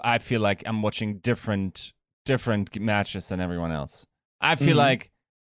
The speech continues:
Speaker 1: Kariv got World Star, uh, season three was it, right? Um, based on, like, two sleep darts that he hit in crucial positions, admittedly carrying that particular match. Other than that, like, over the seasons, this kid has been overrated, like,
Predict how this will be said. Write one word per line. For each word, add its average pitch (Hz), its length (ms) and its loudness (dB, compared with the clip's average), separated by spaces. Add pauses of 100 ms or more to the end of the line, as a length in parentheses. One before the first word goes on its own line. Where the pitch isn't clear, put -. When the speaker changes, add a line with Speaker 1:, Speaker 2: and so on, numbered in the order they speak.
(200)
Speaker 1:
Kariv 170 360 4
got 156 160 2
World 123 320 4
Star, 135 460 2 (260)
uh, 113 240 2
season 127 260 0
three 120 220 0
was 95 240 2
it, 90 100 -6
right? 98 240 -2 (200)
Um, 95 500 -2 (160)
based 131 260 2
on, 120 160 2
like, 107 240 0
two 123 200 2
sleep 113 340 -2
darts 123 580 0 (120)
that 120 200 -2 (220)
he 120 240 -2
hit 123 320 0
in 107 280 -4
crucial 120 480 2
positions, 110 680 -2 (400)
admittedly 113 480 0
carrying 110 480 -2
that 107 220 2 (520)
particular 117 400 -2
match. 104 360 0 (680)
Other 190 260 4
than 175 200 4
that, 147 420 2
like, 135 300 4
over 175 240 6
the 175 100 2
seasons, 165 400 -2
this - 180 -4
kid 147 200 0
has 113 280 2
been 107 240 -2
overrated, 107 760 0
like, 90 320 -2